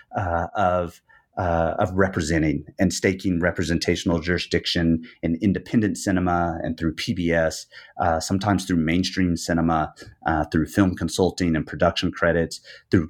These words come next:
Gil Birmingham as a Comanche descent actor of what Gil Birmingham is doing, uh, by breaking through into mainstream cinema in Hollywood, you know, going forth and telling these stories of sometimes Comanches representing Comanches and also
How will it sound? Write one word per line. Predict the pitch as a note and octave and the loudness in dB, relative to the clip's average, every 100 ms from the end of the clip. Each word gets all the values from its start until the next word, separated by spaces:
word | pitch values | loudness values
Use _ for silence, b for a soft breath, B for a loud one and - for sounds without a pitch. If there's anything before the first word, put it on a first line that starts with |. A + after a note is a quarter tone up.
| - | 0
Gil | G2 | 0
Birmingham | C#2+ F2+ F#2+ F#2 D#2+ F#2 F2 F2 F2+ E2+ | 2 0 2 0 0 0 0 0 0 0
as | E2 | 0
a | E2 | -2
Comanche | - - F2+ F2 - D#2 | -4 -4 0 0 -2 -4
descent | - - F2 - | -2 0 0 0
actor | F2 - F2 E2+ | -2 -2 -2 0
of | D#2 E2 | 0 -2
what | D#2 - | -4 -2
Gil | E2+ | -2
Birmingham | D#2 F2+ F2 E2 E2+ E2+ | 2 2 2 0 0 2
is | E2 D#2 | 0 0
doing, | F2+ E2+ E2+ D#2+ B B - | 0 2 0 -2 B B -4
uh, | E2+ | -2
by | D2+ D#2+ | 0 -2
breaking | D2+ E2+ - F2 | 0 -2 0 0
through | E2+ D#2+ | 0 0
into | D#2+ - | 0 0
mainstream | E2+ E2 - E2+ E2 D#2+ | 0 0 0 0 0 0
cinema | F2+ E2 E2 E2 | -2 0 2 0
in | D2+ | 0
Hollywood, | E2+ E2 D#2 E2 D#2+ D#2 B B B | 0 0 0 2 0 0 B B B
you | G2 | -2
know, | D#2+ | -2
going | D#2 F#2+ F#2 | 0 0 0
forth | - F2 F2 | -2 -2 0
and | D#2+ | -2
telling | - F#2+ F2+ | 0 0 0
these | E2 - | 0 -2
stories | - F2+ F2 E2 D2+ | -2 0 0 -2 -2
of | D#2+ - B B | -4 -4 B B
sometimes | - G#2+ G#2+ C3 B2+ | -6 -4 0 0 0
Comanches | - A2+ A2+ A#2+ A2 G2 | -2 0 0 -2 -4 0
representing | G2+ G#2 G2 G2 F#2 | 0 0 0 0 0
Comanches | - F#2 G2+ G#2 A2 A2 F#2+ | 0 0 0 0 -2 0 0
and | E2 | 0
also | - F2+ F#2 G2 F2+ F2 | 2 -2 0 0 2 0